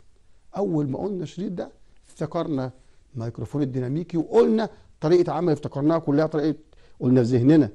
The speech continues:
طريقة عمل الميكروفون الديناميكي، وبالتالي هتطبق على نفس الش-، الميكروفون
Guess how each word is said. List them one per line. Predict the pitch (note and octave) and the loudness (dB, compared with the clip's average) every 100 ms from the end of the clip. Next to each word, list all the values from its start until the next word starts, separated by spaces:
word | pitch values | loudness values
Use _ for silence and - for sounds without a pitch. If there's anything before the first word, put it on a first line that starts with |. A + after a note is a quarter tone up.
| - _ _ - | -12 _ _ -6
طريقة | C3+ C#3 | -4 -4
عمل | B2 D3+ | -6 -6
الميكروفون | C3+ B2+ A#2+ B2+ D#3 | -4 -6 -8 -8 -6
الديناميكي، | C3+ C3 C#3 F3 G3 G3 - _ | -6 -6 -6 -6 -6 -10 -12 _
وبالتالي | C#3+ F3+ F#3 - G3+ G3 F#3+ F3 - - - - | 4 4 4 4 4 6 4 0 -8 -20 -20 -14
هتطبق | G#2+ B2+ - D3+ D3+ C#3+ D#3 | -12 -10 -8 -6 -6 -6 -8
على | - A2 A2 B2+ C3+ B2 | -8 -12 -10 -8 -6 -6
نفس | C3 F#3+ - - - - | -6 -6 -8 -14 -16 -10
الش-، | C#3 - - | -8 -8 -10
الميكروفون | C#3 A#2+ B2+ B2 C3+ B2+ - E3+ | -8 -6 -4 -4 -6 -8 -4 -4